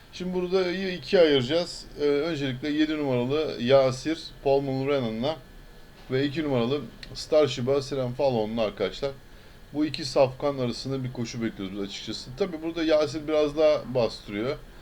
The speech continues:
Hani küçük kuponlarda bu Yasir'i düşünebilirsiniz. Ee, eğer bunlar düşerse beş numaralı True Warfare Daniel Tudop'la, e, üç koşuda yetmiş altı handikap puanı yapmış safkan.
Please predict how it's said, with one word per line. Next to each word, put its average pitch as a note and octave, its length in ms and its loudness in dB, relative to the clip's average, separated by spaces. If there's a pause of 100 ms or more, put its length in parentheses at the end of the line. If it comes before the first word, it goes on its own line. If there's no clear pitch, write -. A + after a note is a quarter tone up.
(140)
Hani A#2+ 160 -4
küçük C3 280 -8
kuponlarda C#3+ 600 0
bu C3+ 80 -4
Yasir'i B2 520 2
düşünebilirsiniz. B2 800 -6 (600)
Ee, A2 40 0
eğer D3 460 2
bunlar E3 320 -2
düşerse D3+ 580 0
beş C#3+ 280 2
numaralı C#3+ 520 0 (180)
True D3 320 0 (340)
Warfare A#2+ 680 4 (280)
Daniel A#2+ 260 2 (100)
Tudop'la, C#3+ 520 0 (1500)
e, B2 40 0
üç A#2+ 400 -4 (140)
koşuda A2 260 -4
yetmiş G#2+ 240 -4
altı G#2+ 180 0
handikap G2+ 380 -4
puanı G#2 200 -2
yapmış F2+ 240 -6
safkan. A#2 440 -6